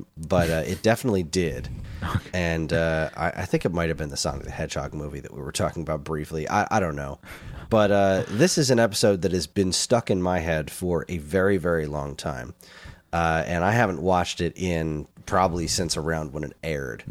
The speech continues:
Speaker 2: Oh, boy.
Speaker 1: So I am going to say that we're going to watch In Living Color, Season
Speaker 2: What?
Speaker 1: one, Episode twelve, Conspiracy.
Speaker 2: Season one,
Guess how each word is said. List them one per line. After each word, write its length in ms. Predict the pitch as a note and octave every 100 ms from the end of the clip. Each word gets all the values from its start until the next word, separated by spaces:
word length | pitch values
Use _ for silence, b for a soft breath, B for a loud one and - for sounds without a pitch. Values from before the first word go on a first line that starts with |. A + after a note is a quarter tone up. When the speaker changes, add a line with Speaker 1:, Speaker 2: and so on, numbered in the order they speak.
| F2+
Speaker 2:
Oh, 120 | E2
boy. 140 | F2 E2+
Speaker 1:
So 160 | A2+ -
I 180 | G2+ B2+
am 140 | C#3
going 240 | A2+ G#2+ G2
to 60 |
say 300 | - F#2+ E2+
that 120 | D#2+ D2
we're 200 | G2+ F#2
going 200 | F2+ F2
to 80 |
watch 420 | E2 D#2+ D2 - -
In 160 | A2+ B2+
Living 380 | B2+ A2+ A2 G#2+
Color, 400 | G2+ D#2+ C#2 C#2+
Season 440 | - B2+ C#3 A#2
Speaker 2:
What? 240 | A2+ G2 F#2
Speaker 1:
one, 80 | -
Episode 540 | G2 - - G#2 G2
twelve, 500 | - G#2 F2 E2 E2 -
Conspiracy. 960 | F#2 D#2+ - - D2+ - - - - C3 B B B B
Speaker 2:
Season 680 | - - B2 A2+ C3+ D3 C#3
one, 520 | A#2+ A2+ A2 A2 A2+